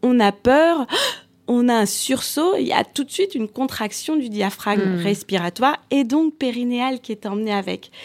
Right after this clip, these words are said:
Speaker 1: Donc, ce qui en fait aussi un muscle très émotionnel et très lié à toute la globalité du corps, à la fois l'avant, l'arrière du corps. Le périnée, il sépare aussi le haut du corps, le tronc avec le bas du corps,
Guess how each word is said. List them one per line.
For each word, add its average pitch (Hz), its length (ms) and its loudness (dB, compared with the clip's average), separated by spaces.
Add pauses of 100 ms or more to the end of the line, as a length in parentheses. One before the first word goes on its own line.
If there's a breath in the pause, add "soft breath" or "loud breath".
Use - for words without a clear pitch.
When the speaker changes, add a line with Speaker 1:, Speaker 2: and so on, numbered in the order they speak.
(240 loud breath)
Speaker 1:
Donc, 233 120 -2
ce - 80 -12
qui - 160 -4
en 269 120 2
fait 359 320 -2
aussi 294 320 -2
un 277 100 -2
muscle 262 380 -2
très 247 340 -4
émotionnel 240 840 -2 (460 soft breath)
et 220 80 -2
très - 420 -6
lié 285 360 0
à 247 100 0 (200)
toute - 200 -8
la 285 120 0
globalité 247 720 -2
du 220 140 -6
corps, 180 340 -6 (340 loud breath)
à 165 100 -2
la 180 100 0
fois 285 240 -2
l'avant, 240 520 0
l'arrière 208 580 -2
du 240 140 -8
corps. 240 320 -4 (360 loud breath)
Le 214 80 -6
périnée, 285 440 0
il 269 60 0
sépare 247 420 -4
aussi 254 400 -4 (440 loud breath)
le 175 240 -2 (100)
haut 214 160 2
du 285 160 -4
corps, 262 380 0
le 233 160 -2
tronc 226 320 -4
avec 185 320 -6
le 180 100 -4
bas 202 320 -2
du 254 160 -4
corps, 220 420 -4